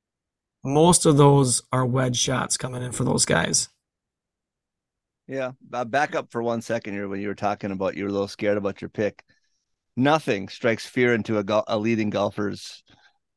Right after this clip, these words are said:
Speaker 2: uh, mind and heart like Brendan Todd.
Speaker 1: <laughs>
Speaker 2: Just, it was like, it's
Speaker 1: Well
Speaker 2: like Tiger just stalking you from behind there with Brendan.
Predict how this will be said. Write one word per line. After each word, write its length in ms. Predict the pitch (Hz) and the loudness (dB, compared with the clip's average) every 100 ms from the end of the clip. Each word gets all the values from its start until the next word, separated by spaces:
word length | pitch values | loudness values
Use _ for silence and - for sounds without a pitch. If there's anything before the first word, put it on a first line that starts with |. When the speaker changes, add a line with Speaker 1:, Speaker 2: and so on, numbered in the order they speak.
| - | -4
Speaker 2:
uh, 480 | 98 98 95 95 - _ | -2 0 -2 -4 -6 _
mind 460 | 95 101 101 101 104 | -10 -4 -2 0 -2
and 100 | 98 | -2
heart 280 | 82 107 85 | 0 0 0
like 180 | 92 95 | -4 -8
Brendan 600 | 104 107 107 110 107 101 | -2 0 2 2 0 0
Todd. 520 | 107 92 90 - - | 0 2 0 -4 -2
Speaker 1:
<laughs> 680 | - 208 180 202 - - 170 | 2 6 8 6 6 4 4
Speaker 2:
Just, 340 | 170 120 - - - - - | 6 4 2 -4 2 0 2
it 60 | 165 | 2
was 140 | 185 | 4
like, 140 | 175 170 | 4 2
it's 60 | 170 | 8
Speaker 1:
Well 100 | 185 | 10
Speaker 2:
like 200 | 220 - | 10 8
Tiger 420 | - 170 170 170 | 2 2 4 2
just 220 | 143 143 - | 0 -4 -2
stalking 500 | 160 135 151 151 143 | 2 4 2 0 0
you 140 | 135 | -2
from 200 | 131 123 | -2 -2
behind 440 | 120 127 131 135 | 0 0 0 0
there 160 | 127 120 | 0 0
with 180 | 117 - - | 0 0 2
Brendan. 280 | 127 165 | 6 6